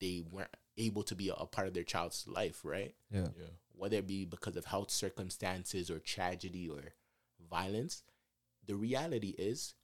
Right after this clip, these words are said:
Speaker 1: when a father is not present within their child's life, it affects children, and it affects the, the,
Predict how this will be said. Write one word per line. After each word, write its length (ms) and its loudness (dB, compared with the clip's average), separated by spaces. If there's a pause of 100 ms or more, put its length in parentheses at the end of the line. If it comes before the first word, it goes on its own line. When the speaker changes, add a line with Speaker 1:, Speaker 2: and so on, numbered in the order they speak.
(180)
Speaker 1:
when 160 -2
a 60 2
father 500 -2
is 160 -4
not 280 -2
present 340 -2
within 440 -2 (220)
their 140 -2
child's 440 -2
life, 320 -4 (1200)
it 200 -4
affects 480 -2
children, 460 -2 (320)
and 140 -2
it 80 -2
affects 540 -2 (420)
the, 220 0 (220)
the, 480 0